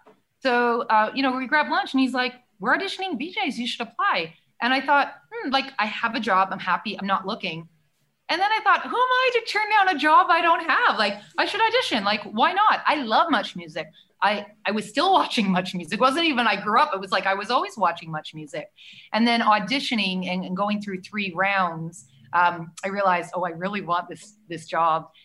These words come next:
And, uh, I was hired as a V J and videographer alongside Hannah Sung. We got hired at the same time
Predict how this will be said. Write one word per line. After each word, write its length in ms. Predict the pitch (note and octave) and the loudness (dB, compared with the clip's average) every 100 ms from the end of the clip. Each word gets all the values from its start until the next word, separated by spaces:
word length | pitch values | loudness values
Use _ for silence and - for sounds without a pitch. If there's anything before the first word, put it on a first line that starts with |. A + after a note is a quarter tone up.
| _ | _
And, 300 | F3 F3 F3 | -4 -2 0
uh, 200 | E3 E3+ F3 | 2 2 2
I 80 | |
was 180 | F3+ F#3 | -2 -2
hired 300 | F#3+ F#3+ F#3+ | -2 0 -2
as 100 | F3 | -6
a 60 | F#3 | -8
V 160 | F#3+ | -6
J 180 | F3 F#3 | -2 -2
and 140 | E3+ F3 | -2 -6
videographer 640 | E3+ E3 E3 F3 E3+ D#3+ | -2 0 0 -4 -8 -10
alongside 560 | F3+ F#3 F#3 F#3 F3 E3 - | -2 0 0 0 -2 -2 -6
Hannah 200 | - E3 | -8 -8
Sung. 360 | D#3+ F#3 E3 D#3+ | -4 -4 -4 -4
We 100 | E3+ | -2
got 160 | G#3+ - | -2 0
hired 240 | F#3 F3+ | -2 -4
at 60 | F3+ | -8
the 60 | |
same 220 | - E3 E3 | -12 -12 -6
time 340 | F3 E3 | -4 -4